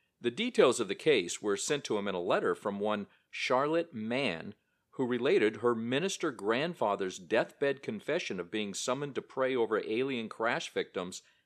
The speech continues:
outside of Cape Girardeau, Missouri, in the spring of nineteen forty-one.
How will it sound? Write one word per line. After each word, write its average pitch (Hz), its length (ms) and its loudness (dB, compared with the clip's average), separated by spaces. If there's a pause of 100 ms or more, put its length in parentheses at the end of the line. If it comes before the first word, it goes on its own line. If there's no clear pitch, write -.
(140)
outside 120 540 2
of 90 100 -4
Cape 131 240 0
Girardeau, 110 480 0
Missouri, 98 600 -4 (340)
in 113 140 -2
the 101 60 -4
spring 139 400 -2
of 98 120 -4
nineteen 107 360 -4
forty-one. 107 680 -6